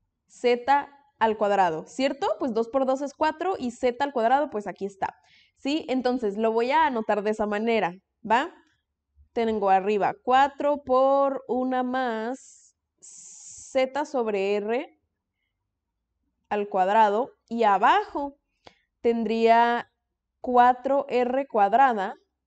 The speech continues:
más cuatro z cuadrada, todo a la tres medios, ¿cierto? Entonces, eso me va a permitir factorizar. ¿Por qué? Porque tengo factor común entre este término y este término de acá, es el cuatro,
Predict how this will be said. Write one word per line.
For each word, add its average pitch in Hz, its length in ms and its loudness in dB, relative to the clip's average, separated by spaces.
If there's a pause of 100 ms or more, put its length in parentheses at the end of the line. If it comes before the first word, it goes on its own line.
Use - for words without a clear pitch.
(140)
más 233 960 -6 (340)
cuatro 349 640 2 (600)
z 240 600 -4
cuadrada, 226 640 2 (140)
todo 233 360 2
a 262 140 0
la 302 160 -4 (160)
tres 208 320 -4
medios, 170 580 -8 (460)
¿cierto? 269 540 0
Entonces, 302 520 -4
eso 403 280 -4
me 359 120 -6
va 285 120 0
a 285 80 -6
permitir 262 520 -6
factorizar. 226 1080 0
¿Por 226 180 -8
qué? 247 160 0
Porque 233 220 -6
tengo 240 240 -4
factor 240 340 -4
común 277 320 -4
entre 262 340 -2
este 220 200 -8
término 320 580 -4
y 226 140 -4
este 226 180 -6
término 214 380 -4
de 175 80 -4
acá, 240 360 0
es 202 240 -4
el 175 220 -8
cuatro, 226 520 -2